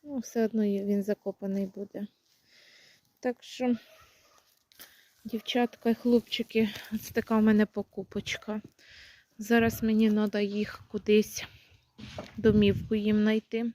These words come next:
Ну, тут я місце залишала. Тут то я залишила, а тут прийдеться якось усовувати сюди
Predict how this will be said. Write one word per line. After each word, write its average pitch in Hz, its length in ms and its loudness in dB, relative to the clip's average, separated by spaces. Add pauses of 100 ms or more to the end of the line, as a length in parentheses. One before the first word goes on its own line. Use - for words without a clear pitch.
Ну, 254 140 -6
тут 233 220 -6
я 220 140 4
місце 208 440 2 (340)
залишала. 208 800 -4 (720)
Тут 269 200 -4
то 262 100 4
я 254 160 10
залишила, 254 800 2
а 220 100 0
тут - 320 -6 (920)
прийдеться 233 460 2
якось 226 480 2
усовувати 196 720 -2 (560)
сюди 202 520 2